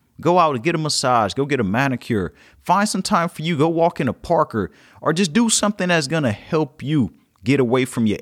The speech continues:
everyday life, something that you really enjoy. Find these passion projects or these hobbies and things that you do,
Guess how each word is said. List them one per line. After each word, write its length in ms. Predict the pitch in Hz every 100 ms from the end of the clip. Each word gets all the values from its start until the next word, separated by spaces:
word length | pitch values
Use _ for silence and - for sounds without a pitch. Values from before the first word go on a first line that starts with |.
| -
everyday 520 | 127 120 127 110 120
life, 320 | 104 113 85
something 360 | - 165 - 160
that 200 | 127 -
you 80 | 139
really 280 | 139 131
enjoy. 480 | 107 95 127 107 80 - _ _ _
Find 240 | 143 147
these 140 | 147 -
passion 420 | - 135 135 120
projects 460 | - 113 101 104
or 100 | 104
these 200 | 85 73
hobbies 480 | - 139 139 113 95
and 160 | 85 - - -
things 200 | 202 180
that 180 | 165 -
you 80 |
do, 420 | 131 127 175 120